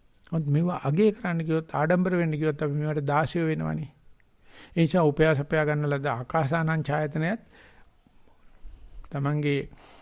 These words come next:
මේ මොකක්ද ඒකට කියනවා මිනි කොණ්ඩ ලක්ෂේ රජ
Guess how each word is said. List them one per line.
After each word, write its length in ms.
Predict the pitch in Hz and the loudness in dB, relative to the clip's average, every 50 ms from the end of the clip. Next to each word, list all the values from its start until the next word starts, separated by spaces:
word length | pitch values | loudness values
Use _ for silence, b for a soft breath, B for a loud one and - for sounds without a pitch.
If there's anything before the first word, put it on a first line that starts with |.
| B - | B -14
මේ 220 | - - 151 135 135 131 131 131 135 131 - - - - - 117 | -8 -4 -2 -2 -2 -2 -2 -4 -6 -8 -12 -18 -20 -18 -12 -8
මොකක්ද 380 | 120 139 139 131 - 147 135 127 | -8 -8 -6 -8 -8 -6 -4 -2
ඒකට 240 | 135 135 135 127 127 | -2 0 -2 -2 -6
කියනවා 320 | - - 143 139 143 139 135 | -6 -6 -4 -4 -2 -2 0
මිනි 280 | 131 139 147 165 185 185 | 2 2 4 2 2 4
කොණ්ඩ 240 | - 151 135 131 | 4 4 4 4
ලක්ෂේ 460 | 127 120 113 - - - - 120 101 - - - - 165 | 2 2 0 -4 -6 -6 -4 -4 -4 -6 -10 -16 -12 -6
රජ 280 | 139 127 123 143 156 | -4 -4 -2 -2 -4